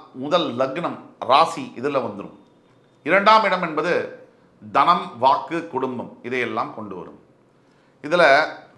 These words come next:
ரெண்டுக்குமே சனியே அதிபதியாக வருவதனால், முதல்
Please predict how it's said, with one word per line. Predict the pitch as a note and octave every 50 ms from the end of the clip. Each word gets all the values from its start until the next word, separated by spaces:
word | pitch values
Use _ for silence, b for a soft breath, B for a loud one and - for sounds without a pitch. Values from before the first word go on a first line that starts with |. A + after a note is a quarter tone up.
| G#2 A2+
ரெண்டுக்குமே | D#3 F3+ G3 G#3+ G#3+ G3 G#3 A#3+ A#3 F3+ -
சனியே | F#3 F3 G3 G#3 G#3 G3+ F#3 F#3 - - - _
அதிபதியாக | - C3+ D#3 E3 E3+ D#3 D#3+ D#3+ E3 D#3
வருவதனால், | D3 C#3 C3 B2 A#2+ B2+ D3+ D3 B2 A2+ - - - - - _ _ _ _ _ _ _ _ _ _ _ _ b b b b b b b b b b _ _ - D3 D3+ F3
முதல் | G#3+ G#3 C#4+ D4 C4